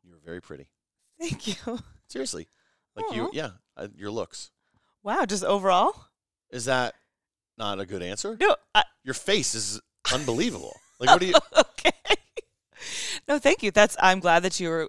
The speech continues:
Speaker 2: you're happy with the whole package.
Speaker 1: Yep.
Speaker 2: Yeah.
Speaker 1: Absolutely. Um, particularly your face.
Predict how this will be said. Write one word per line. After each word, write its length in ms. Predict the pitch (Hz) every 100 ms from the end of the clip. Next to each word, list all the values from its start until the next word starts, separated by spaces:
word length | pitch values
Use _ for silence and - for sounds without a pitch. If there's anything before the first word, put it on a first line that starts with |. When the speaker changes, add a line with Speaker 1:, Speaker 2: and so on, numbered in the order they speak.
| -
Speaker 2:
you're 380 | 190 175 170 -
happy 300 | 156 185 202
with 120 | 202
the 60 | 254
whole 140 | 262
package. 520 | - 453 233 175 - - _
Speaker 1:
Yep. 180 | 160 196 _ _ -
Speaker 2:
Yeah. 120 | 440 - _ _ _ _ -
Speaker 1:
Absolutely. 460 | - 87 76 - - - _ -
Um, 1200 | 139 135 135 131 131 127 127 127 123 123 123 120 117 _ _ _ _ _
particularly 400 | 131 135 123 110
your 80 | 98
face. 400 | - 73 -